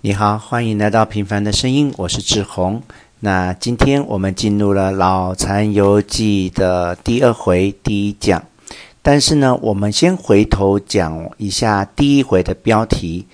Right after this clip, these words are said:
因为我们已经把第一回看完了。那我们来回顾一下第一回，第一回的标题叫做“土不治水，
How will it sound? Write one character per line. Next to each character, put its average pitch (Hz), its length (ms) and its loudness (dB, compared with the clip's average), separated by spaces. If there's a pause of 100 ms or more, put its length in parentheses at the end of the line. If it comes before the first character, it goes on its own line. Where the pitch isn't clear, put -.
(400)
因 156 140 4
为 175 60 6
我 110 140 4
们 92 180 0
已 95 80 -2
经 110 360 -2
把 90 240 -2
第 117 260 -4
一 113 60 -4
回 90 560 -2
看 113 200 -4
完 80 240 -2
了。 90 240 -4 (140)
那 120 120 -2
我 110 40 0
们 98 140 -2
来 92 120 -2
回 107 220 0
顾 127 180 4
一 117 60 4
下 117 220 2
第 139 260 2
一 - 20 -4
回， 107 320 -4 (120)
第 143 180 4
一 147 60 4
回 107 160 4
的 98 100 4
标 107 260 4
题 - 220 -2
叫 98 180 -2
做 98 460 0 (720)
“土 101 300 4
不 110 180 0
治 131 320 6
水， 87 500 2